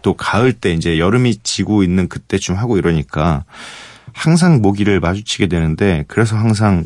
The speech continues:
그 막 모기 관련된 모든 용품을 다 가져가서 막 한꺼번에 피우고 그래서 제가 죽을 뻔하고 막 이러거든요. 아, 근데 모기는 전 좀, 모기는 싫어요.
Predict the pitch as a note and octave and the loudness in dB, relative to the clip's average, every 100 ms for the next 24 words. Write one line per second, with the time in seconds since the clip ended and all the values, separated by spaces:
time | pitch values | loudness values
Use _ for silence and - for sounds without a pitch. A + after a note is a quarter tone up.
0 | - - E2+ D#2 C#2+ _ _ _ _ - | -6 -4 -2 -2 -6 _ _ _ _ -8
1 | D#2 D#2 E2+ G#2 G2+ A2 G2+ - E2 F#2 | -6 -2 0 0 2 2 2 2 0 2
2 | F#2 E2 D2+ G#2+ D#3+ A#2 F#2+ G#2 E2+ - | 4 2 0 4 4 4 0 -2 -2 -4
3 | E2 F#2 F2+ D#2+ D#2+ F#2 - - - - | -4 -2 0 0 0 0 -2 -8 -20 -20
4 | - _ _ _ _ _ - - D#3+ F3+ | -20 _ _ _ _ _ -12 -2 0 2
5 | F#3+ D#3 C#3+ A2+ - - - C#3+ G#2+ F#2+ | 2 4 4 2 -2 -10 -4 0 2 2
6 | - - A2 C#3 F#2+ G#2+ G2+ F#2 E2+ D#2+ | 0 -2 2 2 2 0 0 0 0 -2
7 | E2 E2 D#2 D2+ D2 D2 C2+ F#2 - - | -2 -2 -2 -2 -2 -4 -6 -12 -16 -20
8 | - - _ - - - _ - G#2+ G2+ | -20 -20 _ -20 -20 -20 _ -2 0 2
9 | E2 A2 A#2+ A2 G2+ D#2 - _ - F2 | 2 2 4 4 2 0 -6 _ -4 -4
10 | D#2+ F2 E2 F#2 F#2 G2 - B2 D#2+ C2 | -2 -2 -2 -2 0 0 0 -2 -2 -4